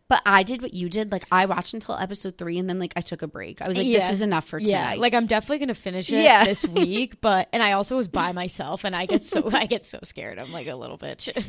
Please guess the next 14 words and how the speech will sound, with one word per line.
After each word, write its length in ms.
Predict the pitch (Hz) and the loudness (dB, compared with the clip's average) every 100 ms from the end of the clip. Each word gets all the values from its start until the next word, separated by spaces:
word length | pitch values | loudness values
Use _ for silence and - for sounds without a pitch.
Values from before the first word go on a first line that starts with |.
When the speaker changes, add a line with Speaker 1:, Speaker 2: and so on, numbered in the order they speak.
| 330 349 359 415 359 - | -4 -2 2 2 0 -4
Speaker 2:
<laughs> 40 | |
Speaker 1:
No, 120 | 370 | -2
but 160 | 294 277 | 2 4
I 160 | - 220 | 6 4
was 160 | 233 | 2
like, 220 | 220 190 | -2 -2
"This 160 | 170 180 | -4 -4
is 160 | 214 262 | -6 -4
enough 260 | 247 156 | -2 -2
for 140 | - 160 | -4 -4
right 220 | 143 120 | -4 -4
now." 340 | 156 123 156 - | -4 -4 -4 -4
So 160 | - 262 | -4 -4
basically, 760 | 240 233 370 - 453 415 403 | -4 -6 -8 -8 -8 -6 -8